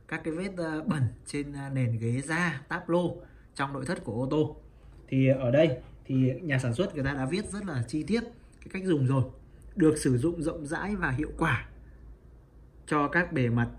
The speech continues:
của chất liệu như là da này, giả da, nỉ, à, thảm, vải, kim loại, inox, nhựa cao su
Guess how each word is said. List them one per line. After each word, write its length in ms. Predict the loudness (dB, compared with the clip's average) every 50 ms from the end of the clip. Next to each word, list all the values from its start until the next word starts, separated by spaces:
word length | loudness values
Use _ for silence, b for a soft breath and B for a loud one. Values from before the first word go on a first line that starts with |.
| -6
của 220 | -4 -2 -2 -2 -2 -4
chất 180 | -2 -2 0 2
liệu 260 | 2 2 2 2 0
như 140 | 0 0 0
là 160 | 0 0 0
da 340 | 2 4 4 4 4 4 4
này, 160 | 2 0 0
giả 180 | 0 0 -2 -2 -2
da, 300 | 2 2 4 4 4 4
nỉ, 320 | 2 2 2 2 2 0 -2 B B B B B B B B
à, 200 | -8 -8 -6 -6 -4
thảm, 260 | 0 2 2 2 2 0 -2 0
vải, 280 | 0 0 0 0 -2 -6 -4
kim 140 | -2 -2 0
loại, 220 | 0 -2 -2 -2 -2
inox, 300 | 0 0 0 2 0 0 -2 -6 -8 -6
nhựa 140 | -6 -6 -6 -6
cao 120 | -6 -6 -4
su 340 | 0 2 2 2 2 0